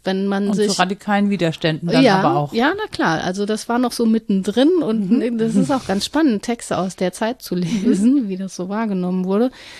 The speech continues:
Speaker 1: äh, was dann danach noch so alles kam und so. Und jetzt müssen wir es sowieso wissenschaftlich einholen. Aber der Punkt stimmt ja. Also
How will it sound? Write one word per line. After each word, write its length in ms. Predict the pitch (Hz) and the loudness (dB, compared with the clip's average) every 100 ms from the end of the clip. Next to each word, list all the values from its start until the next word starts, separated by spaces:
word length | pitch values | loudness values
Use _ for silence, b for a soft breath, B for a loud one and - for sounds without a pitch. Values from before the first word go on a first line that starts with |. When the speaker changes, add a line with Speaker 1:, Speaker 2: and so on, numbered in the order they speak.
| B B B | B B B
Speaker 1:
äh, 100 | 196 | -4
was 280 | 196 190 - | -2 -2 -4
dann 140 | 202 | -2
danach 320 | 196 208 220 226 | 0 0 -2 -4
noch 100 | 214 | -4
so 120 | - | -4
alles 280 | 214 214 - | -2 -4 -4
kam 320 | 226 220 214 | -2 -2 -2
und 160 | 196 185 | -4 -2
so. 180 | 233 262 | 2 2
Und 180 | 208 | 2
jetzt 160 | 196 - | -2 -4
müssen 220 | 202 - | -4 -2
wir 60 | 175 | -4
es 60 | |
sowieso 400 | - 170 180 190 | -6 -6 -2 -2
wissenschaftlich 640 | 220 226 233 240 233 226 - | -2 -2 -2 -2 -6 -8 -6
einholen. 500 | - 226 226 233 240 | -6 -4 0 2 2
Aber 220 | - 202 | -2 -4
der 120 | 202 202 | -2 -4
Punkt 600 | - 233 240 - - - - | -4 -2 -2 -4 -20 -18 -10
stimmt 360 | 202 269 277 - | -2 4 4 4
ja. 200 | 170 - | -8 -4
Also 320 | 185 185 190 | -2 -2 -4